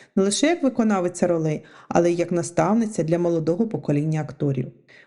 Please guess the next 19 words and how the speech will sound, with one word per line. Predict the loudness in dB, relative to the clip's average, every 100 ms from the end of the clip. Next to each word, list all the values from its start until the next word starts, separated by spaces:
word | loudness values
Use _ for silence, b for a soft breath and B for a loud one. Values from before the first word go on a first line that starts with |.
| 0
Вона | 2 4
є | 2
викладачкою | 2 0 2 0 0 0 0
Київського | 0 -2 0 0
національного | 0 0 0 2 2 2 0
університету | -2 -2 -2 -2 0 -2
театру | 0 0 0 -2 -4
кіно | -2 -2 -2
і |
телебачення | -2 -2 0 0 -2 0 0 2
імені | 0 0 0
Карпенка-Карого | -2 0 0 0 -2 -2 0 0 -2 -4 -10 _ B B _
та | 0
Київського | 2 0 0 0 0
національного | 2 0 0 2 2 2
університету | 0 -2 -2 -2 -4 -2
культури | -2 0 -2
та | -2 -2
мистецтв. | -2 -4 -6 -6 -10 _